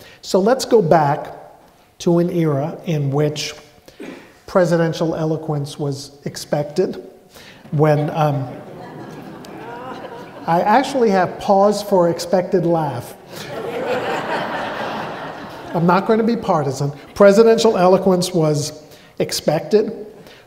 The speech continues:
Pundits were not amazed when presidents stayed on message and on speech. When words were valued, orators were cultural superstars in, in the Civil War era. And politicians,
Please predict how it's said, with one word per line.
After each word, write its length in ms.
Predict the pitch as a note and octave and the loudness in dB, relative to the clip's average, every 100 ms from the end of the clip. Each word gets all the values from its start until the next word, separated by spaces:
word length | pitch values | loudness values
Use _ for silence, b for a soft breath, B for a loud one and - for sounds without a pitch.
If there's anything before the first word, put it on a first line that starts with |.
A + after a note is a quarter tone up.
| _ | _
Pundits 480 | - F#3+ F#3+ F#3 - | 0 2 4 2 0
were 140 | E3+ | -2
not 280 | D3+ D#3 F3+ | 0 0 0
amazed 600 | G#3 F#3+ F3 F3 F#3 F3 - | 0 2 2 2 0 -4 -6
when 200 | F3+ E3+ | -2 -2
presidents 580 | E3 F3+ E3 E3 E3 D#3 | 0 0 0 0 -2 -4
stayed 420 | - F3 D#3+ D#3 | -2 2 2 2
on 320 | - D3+ D3 D3 | 0 -2 -2 -2
message 560 | D3+ - A#3+ A3+ - - | -2 -4 -4 -4 -8 -8
and 180 | C#3 C3+ | -10 -8
on 240 | C#3 C3+ | -8 -6
speech. 600 | - - F#3 C4+ - - - - B B B B B B B | -6 0 0 0 -4 -10 -16 -20 B B B B B B B
When 340 | D3 D#3 D#3 D3 | 0 2 2 2
words 400 | D#3 F3 G3 D#3 | 4 6 6 4
were 140 | E3+ | 2
valued, 640 | C3+ D#3 D#3 F3 G3 G#3 G3 | 2 2 2 2 2 2 2
orators 680 | D#3 F3+ G#3+ G#3 F#3 E3+ E3+ | 4 6 8 8 6 4 2
were 460 | D#3+ D3+ D3+ D3 - - - _ _ | 2 4 0 -4 -10 -20 -20 _ _
cultural 500 | - F#3+ F#3+ F3+ D3+ | 0 2 2 -2 -2
superstars 920 | - F#3+ F#3 D#3+ - D3+ A#2 D3+ - - B B B B - | -2 -2 -2 -4 -4 -6 -4 -6 -8 -14 B B B B -4
in, 320 | D#3 C#3+ C#3+ | 0 2 0
in 260 | - E3 C#3+ | 0 0 0
the 80 | C#3 | 0
Civil 320 | - C3+ C3+ | -2 -2 -2
War 220 | C3 C3 | -2 -4
era. 400 | C3 A#2+ B2 D3 - B B B - | -4 -6 -6 -8 -10 B B B -2
And 180 | E3 D#3 | -2 2
politicians, 1000 | F#3 G3 G3 - E3 - D#3+ E3 D#3+ | 4 6 6 2 0 2 -2 -2 -4